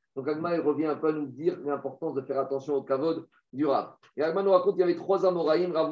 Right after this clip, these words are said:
Huna, Rav Shua Yediv, Rav Chia Mivastina, Aveshriche Kame de Rava. Ils étaient, ils étaient à Yeshiva chez Rava. Qui nafnaf chez des Rava, quand Rava, il est niftar,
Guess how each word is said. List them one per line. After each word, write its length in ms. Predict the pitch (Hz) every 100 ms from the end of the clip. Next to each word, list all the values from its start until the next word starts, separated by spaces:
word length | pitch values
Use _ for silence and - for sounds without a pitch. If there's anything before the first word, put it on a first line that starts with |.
| 175
Huna, 140 | 180
Rav 340 | 170 175 165 160
Shua 200 | 175 165
Yediv, 280 | 175 175
Rav 220 | 165 160 165
Chia 140 | 185
Mivastina, 680 | 165 143 - - 151 143 180 - _ _ -
Aveshriche 640 | 156 180 240 - 202 214 208
Kame 240 | 175 180
de 100 | 175
Rava. 320 | 147 131 - _ _ -
Ils 180 | 175 202
étaient, 580 | 202 247 220 226 220 214
ils 120 | 196
étaient 140 | 240
à 60 | 220
Yeshiva 360 | 185 185 202
chez 340 | 202 185 190 190
Rava. 420 | 143 147 135 - _ _ _ _ _ _
Qui 140 | - 185
nafnaf 340 | 240 262 202
chez 100 | 214
des 80 | 180
Rava, 420 | 143 117 127 -
quand 120 | 156
Rava, 280 | 151 165 202
il 100 | 180
est 20 | 156
niftar, 440 | 127 - 139